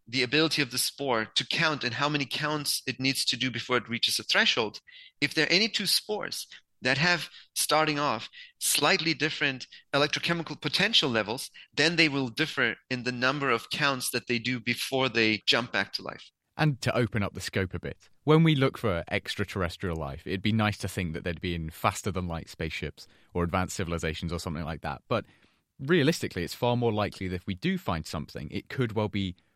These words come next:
Speaker 2: similar to a dormant spore. So how does this research change any potential plans we have to deal with something otherworldly if we found it in a dormant state?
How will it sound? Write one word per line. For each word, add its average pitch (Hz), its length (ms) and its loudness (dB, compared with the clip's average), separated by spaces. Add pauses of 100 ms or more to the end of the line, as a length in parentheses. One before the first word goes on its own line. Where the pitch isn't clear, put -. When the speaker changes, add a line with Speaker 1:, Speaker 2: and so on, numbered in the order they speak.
Speaker 2:
similar 135 520 -2
to 87 240 -4
a 90 80 0
dormant 90 400 -4
spore. - 440 -6 (320)
So 113 380 2
how 147 180 2
does 139 160 0
this 123 160 -4
research 113 500 -2
change 98 280 -2
any 92 140 -2
potential 101 600 -4
plans 95 480 -6
we 80 120 -8
have 69 240 -8
to 95 80 -10
deal 87 240 -4
with 82 240 -8
something 90 320 -6
otherworldly 104 720 -2
if - 120 -14
we 92 80 -6
found 85 300 -4
it 85 100 -6
in 85 120 -6
a 85 40 -6
dormant 82 380 -6
state? - 400 -10